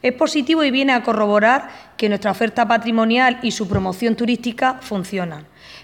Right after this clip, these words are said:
Pero es cierto que ese incremento, ese, ese incremento de visitantes no se ha visto reflejado en los hoteles de la ciudad, porque la ocupación ha bajado precisamente durante estos dos primeros, primeros meses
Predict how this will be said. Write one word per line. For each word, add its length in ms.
Pero 160
es 100
cierto 600
que 80
ese 160
incremento, 560
ese, 580
ese 220
incremento 840
de 180
visitantes 720
no 240
se 120
ha 60
visto 240
reflejado 760
en 180
los 280
hoteles 360
de 80
la 80
ciudad, 420
porque 360
la 100
ocupación 600
ha 80
bajado 380
precisamente 1080
durante 440
estos 320
dos 180
primeros, 440
primeros 400
meses 500